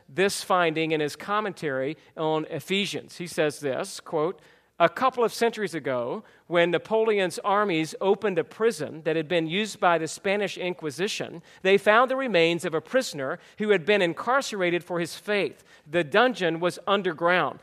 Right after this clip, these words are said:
The body had long since decayed. Only a chain fastened around the ankle bone cried out of his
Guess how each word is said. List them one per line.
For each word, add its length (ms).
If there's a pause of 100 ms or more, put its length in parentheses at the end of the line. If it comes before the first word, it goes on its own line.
(160)
The 100
body 500
had 180
long 360
since 420
decayed. 640 (300)
Only 380
a 60
chain 720 (220)
fastened 580
around 320
the 180
ankle 360
bone 460 (200)
cried 540
out 340
of 220
his 380